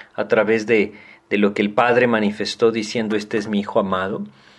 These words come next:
Él estuvo en muchas circunstancias que los otros no estuvieron, acompañado nuevamente, como les digo, de Jacobo y Pedro. Juan tuvo un, una posición maravillosa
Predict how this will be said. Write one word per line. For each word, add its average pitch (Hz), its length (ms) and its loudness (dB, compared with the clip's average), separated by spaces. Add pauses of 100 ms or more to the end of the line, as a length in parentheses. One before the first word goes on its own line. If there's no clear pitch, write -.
(280)
Él 185 160 4
estuvo 208 400 2
en 190 80 2
muchas 185 340 0
circunstancias 139 800 -2
que 151 100 0
los 135 200 -2
otros 131 260 0
no 131 100 -2
estuvieron, 139 540 2
acompañado 101 640 0
nuevamente, 98 540 -4
como 107 220 -2
les 90 160 -6
digo, 90 200 -4
de 120 120 -2
Jacobo 95 400 -6
y - 20 -6
Pedro. 90 440 -2 (640)
Juan 180 320 0
tuvo 180 280 6
un, 160 380 0 (260)
una 156 200 2
posición 135 560 0
maravillosa 135 800 4